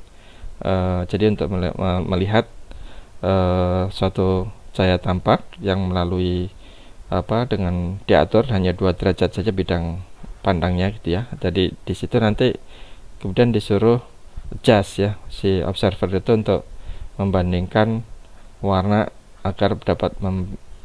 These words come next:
mencampur, mix hingga memperoleh warna yang sama dengan warna standar ya, seperti color, color matching ya di sini konsepnya ya. Jadi di sini, eh, ada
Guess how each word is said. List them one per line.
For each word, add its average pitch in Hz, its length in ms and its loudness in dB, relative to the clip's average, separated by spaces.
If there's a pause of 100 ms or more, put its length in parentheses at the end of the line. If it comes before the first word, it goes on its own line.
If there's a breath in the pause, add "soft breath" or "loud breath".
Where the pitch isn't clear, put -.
(220)
mencampur, 101 640 2 (240)
mix - 480 0
hingga 92 240 2
memperoleh 92 480 2 (580 soft breath)
warna 92 360 2
yang 90 280 -2
sama 95 240 0
dengan 90 240 -2
warna 85 400 -4 (400 soft breath)
standar 95 320 2
ya, 82 80 0
seperti - 320 -2
color, 98 400 2
color 90 320 0
matching 90 400 0
ya 85 80 -2
di - 80 -10
sini 87 320 -4
konsepnya 92 640 -4
ya. - 40 -10 (600 soft breath)
Jadi 95 240 0
di 98 80 -4
sini, 95 400 2 (640 soft breath)
eh, 90 320 2
ada 87 480 2